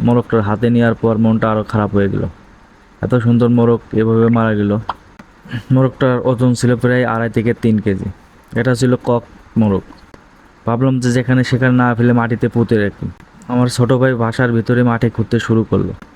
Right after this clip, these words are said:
কয়েক মিনিট মাটি খোঁড়ার পর, পরে বেশ গ-, বড় গর্ত হয়ে গেল। আর যদি ছোট গর্ত করি তাহলে দুর্গন্ধ বেরোতে পারে, এই জন্য একটু বেশি গভীর করলাম। তাদের পশু পাখি মারা গেলে যেখানে সেখানে ফেলবেন না,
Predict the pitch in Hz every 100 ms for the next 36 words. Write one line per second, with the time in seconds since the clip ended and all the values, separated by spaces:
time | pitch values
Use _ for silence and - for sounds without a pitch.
0 | - - - - 135 135 131 127 120 -
1 | - - 117 117 127 120 127 120 - 123
2 | 120 117 - - - 120 120 117 117 -
3 | - 113 117 104 117 117 110 98 117 107
4 | 104 98 98 92 - - - - - -
5 | - - - - - - - 117 117 123
6 | 120 - 117 123 123 117 - 123 120 120
7 | 117 123 - 110 117 117 110 113 117 117
8 | 117 113 117 107 - 101 101 104 - -
9 | 117 117 123 127 - 117 113 123 113 113
10 | 110 104 104 98 95 - - - - -
11 | - - 127 127 120 120 127 117 120 120
12 | 117 117 110 113 113 104 110 117 113 110
13 | 113 110 117 104 92 92 85